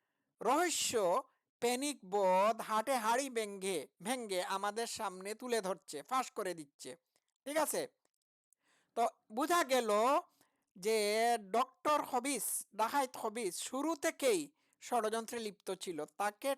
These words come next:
time to time সব প্ল্যানের কথা এরা জানিয়েছিল। এই প্যানিক বোধ, সাংঘাতিক ইলিয়াস হোসেন, আসিফ নমরুদ, শাহেদ আলম, এরা রেগুলার বেসিস জুম মিটিং করত। এবং এই মিটিংয়ের ফলাফল, আউটকাম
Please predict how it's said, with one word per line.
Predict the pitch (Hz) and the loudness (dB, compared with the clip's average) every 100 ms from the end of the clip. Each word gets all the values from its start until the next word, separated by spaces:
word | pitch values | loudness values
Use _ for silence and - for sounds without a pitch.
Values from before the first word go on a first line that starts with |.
| - | -2
time | 285 311 330 - | -2 -2 -4 -6
to | 311 277 | -4 0
time | 240 185 185 | 2 2 -4
সব | - 277 294 302 _ | -4 2 2 2 _
প্ল্যানের | 247 240 254 240 | -2 0 0 0
কথা | 226 214 165 143 - _ - | -2 0 -2 -4 -10 _ -4
এরা | 226 | -2
জানিয়েছিল। | 214 202 190 185 - 147 127 - _ _ | 0 -2 -2 -8 -8 -10 -10 -12 _ _
এই | 214 269 | -2 -2
প্যানিক | - 277 302 302 214 | 0 -2 -2 -4 -2
বোধ, | 214 202 196 - _ _ _ _ _ _ _ _ | 2 4 4 0 _ _ _ _ _ _ _ _
সাংঘাতিক | - 240 269 285 277 240 | -6 -6 -2 -2 -2 -8
ইলিয়াস | 233 247 254 262 | -2 2 2 0
হোসেন, | 220 214 214 254 _ _ | -4 -2 -4 -8 _ _
আসিফ | - 202 233 302 277 | -4 -2 0 -4 -2
নমরুদ, | 247 226 208 226 233 _ _ _ | -4 -2 0 0 -2 _ _ _
শাহেদ | - 220 220 262 240 | -4 -2 0 0 2
আলম, | 196 208 226 - | 2 2 -2 -4
এরা | 208 208 226 226 | 2 4 4 2
রেগুলার | 208 196 247 277 269 | 0 -2 0 0 2
বেসিস | 233 240 - 269 285 302 - - 175 | 0 0 -2 -4 -4 -6 -8 -10 -4
জুম | 285 311 | -4 -2
মিটিং | 294 254 226 | -6 -6 -8
করত। | - 185 - - 135 _ _ _ _ _ - | -6 -6 -6 -8 -10 _ _ _ _ _ -4
এবং | 294 320 302 | 0 2 2
এই | 277 | 0
মিটিংয়ের | 269 311 294 254 233 233 | 0 -2 -2 2 2 2
ফলাফল, | - 220 226 254 254 220 170 | 0 2 2 2 0 2 0
আউটকাম | 180 214 226 - - 233 233 | 0 2 2 0 -4 -4 -4